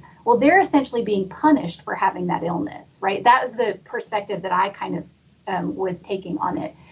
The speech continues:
And so we had a conversation about it. Um, and, and I think, I, I mean, you can say what, what your response was, but my sense was that people, that everybody was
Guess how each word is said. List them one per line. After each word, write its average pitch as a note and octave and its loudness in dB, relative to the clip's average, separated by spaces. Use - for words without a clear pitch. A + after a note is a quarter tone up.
And A3+ 0
so C4+ 4
we C4+ 0
had D#4 6
a D4+ 2
conversation A#3 -2
about - -2
it. G3+ -8
Um, F#3 -2
and, G#3+ 0
and A3+ 2
I A3+ 0
think, A3+ -8
I, A3 2
I A#3 -4
mean, A#3 -4
you C#4 2
can C4+ -2
say G#3+ -2
what, G#3 -2
what G3 -2
your G3 0
response G#3 2
was, G3 0
but G3 -4
my F#3 0
sense F4 0
was F#3+ -2
that - -6
people, A#3 -2
that G#3 0
everybody G#3 0
was F3+ -2